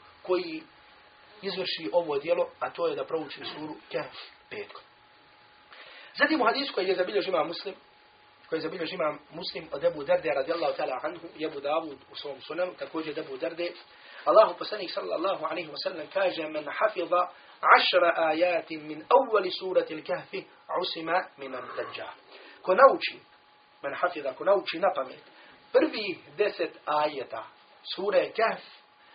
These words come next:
Ona će ga zaštititi od Dejjala. Ona će ga zaštititi od Dejjala. I također je došlo u rivajetu, također Muslima, ko nauči deset zadnjih ajeta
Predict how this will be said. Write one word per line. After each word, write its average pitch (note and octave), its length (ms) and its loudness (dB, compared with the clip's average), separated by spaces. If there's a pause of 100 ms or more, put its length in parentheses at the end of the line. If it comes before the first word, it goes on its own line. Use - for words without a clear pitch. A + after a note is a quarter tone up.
(420)
Ona G#3+ 260 4
će - 140 -4
ga D#3+ 140 -4
zaštititi F3 920 -10
od C#3+ 140 -2 (140)
Dejjala. B2+ 420 -8 (560)
Ona E3 200 0
će D3 120 -8
ga C3+ 80 -8
zaštititi - 680 -14 (240)
od - 100 -12
Dejjala. - 380 -10 (480)
I D#3+ 120 -4
također A3 400 4
je E3 80 -2
došlo E3+ 280 -4
u C#3+ 40 -4
rivajetu, D3+ 400 2
također C#3+ 360 -4
Muslima, G#3+ 460 -2 (240)
ko F3+ 140 4
nauči G3+ 520 2
deset G#3+ 420 4
zadnjih F#3 440 10
ajeta F3+ 640 6